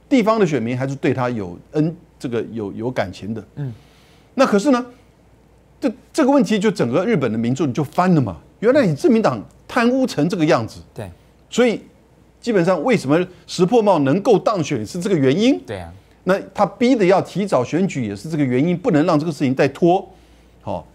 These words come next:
Speaker 1: 所以这个都不是说石破茂的问题，他只不过是在这个因缘际会之下，一个孤鸟突然有这个机会。好，他做了一个正确的决定，提早选举，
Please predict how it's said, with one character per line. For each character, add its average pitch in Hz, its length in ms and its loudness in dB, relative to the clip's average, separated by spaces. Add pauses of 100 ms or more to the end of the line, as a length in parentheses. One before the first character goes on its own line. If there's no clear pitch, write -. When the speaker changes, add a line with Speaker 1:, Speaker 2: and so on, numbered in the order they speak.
(140)
Speaker 1:
所 233 140 -2
以 220 140 -2
这 277 80 0
个 214 80 4
都 233 120 2
不 202 140 0
是 202 180 2
说 190 240 2
石 - 160 -6
破 190 160 2
茂 185 160 2
的 170 80 -2
问 214 200 2
题， 98 340 -10
他 208 100 -2
只 156 140 -4
不 147 140 -2
过 185 100 2
是 156 100 -8
在 170 160 2
这 151 80 0
个 165 80 -2
因 190 120 -2
缘 151 180 2
际 180 140 -4
会 151 180 0
之 160 160 -4
下， 151 160 2
一 147 60 -2
个 151 100 0
孤 185 280 -2
鸟 117 200 0
突 185 200 -4
然 139 140 4
有 113 120 -2
这 135 80 -6
个 139 60 -4
机 180 200 -6
会。 220 240 2 (640)
好， 85 260 -12 (680)
他 190 100 2
做 240 200 4
了 226 60 -2
一 - 20 -2
个 202 60 -4
正 233 140 2
确 214 140 2
的 180 100 4
决 165 160 4
定， 180 160 2
提 190 160 -6
早 156 140 4
选 147 220 0
举， 120 200 -4